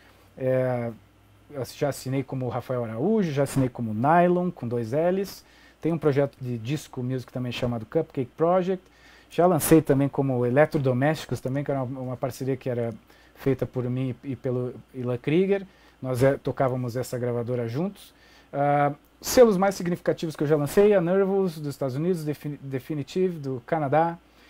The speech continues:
a Bugged Eye, ah, do Canadá também, Royal Soul, essa é uma brasileira muito bacana, eu gosto muito de lançar com eles, é, Malek, da Alemanha, Playloop, dos Estados Unidos, só track boa, tive a oportunidade de lançar com eles no primeiro release do, do, do selo deles, por,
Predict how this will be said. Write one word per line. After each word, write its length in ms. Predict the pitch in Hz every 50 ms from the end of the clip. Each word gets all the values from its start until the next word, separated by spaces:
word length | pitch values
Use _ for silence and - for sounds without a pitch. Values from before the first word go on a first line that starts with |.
| - - - - - - - - _ _ _
a 220 | 160 143 147 147
Bugged 320 | 139 147 214 233 220 190 -
Eye, 440 | - 160 170 170 170 170 165 160 - _
ah, 500 | - 156 143 143 139 139 139 135 135 131 131 -
do 160 | 139 127 131
Canadá 340 | - - 147 143 135 135 131
também, 360 | - - 156 160 165 185 196
Royal 320 | 180 160 190 202 202 185 160
Soul, 260 | - - 190 185 180
essa 180 | 175 170 -
é 20 | 190
uma 120 | 180 165
brasileira 520 | 151 147 147 139 131 135 131 147 165 156 147
muito 300 | 147 170 180 180 - 147
bacana, 420 | 135 135 131 120 - 156 151 151
eu 40 | 139
gosto 220 | 127 139 135 - 143
muito 140 | 143 147
de 60 | 131 131
lançar 280 | 131 123 - - 131
com 160 | - - 123
eles, 400 | 127 139 147 143 131 - - - _ _ _ _ _ _ _ _ _ _ _ _ _ _ _
é, 240 | - 127 131 131 135 -
Malek, 520 | 147 165 175 185 208 214 208 196 196 -
da 100 | 143 139
Alemanha, 420 | 131 131 131 135 156 175 180 175 170
Playloop, 500 | _ 180 185 185 180 180 185 180 180 -
dos 100 | 139 131
Estados 260 | - - 135 123 127
Unidos, 360 | 135 147 160 165 156 - - _ - - - - - _ _ - _ _ _
só 260 | _ - - - 233 214
track 300 | 220 208 196 - 170 156
boa, 260 | 147 156 175 190 180
tive 160 | - 175 170
a 40 | 175
oportunidade 520 | - - 156 - - 151 143 151 156 160
de 80 | 147 143
lançar 280 | 139 131 - - 151
com 120 | 147 - 151
eles 180 | 147 143 139
no 80 | 131 135
primeiro 380 | 120 - 151 147 151 180 202 190
release 480 | 165 143 135 139 156 160 160 147 131 127 123 127 127 127 120 123
do, 160 | 127 123 123
do, 160 | 120 127 123
do 100 | 113 117
selo 280 | - - - 147 135 127
deles, 200 | 135 151 156 147
por, 200 | _ 147 143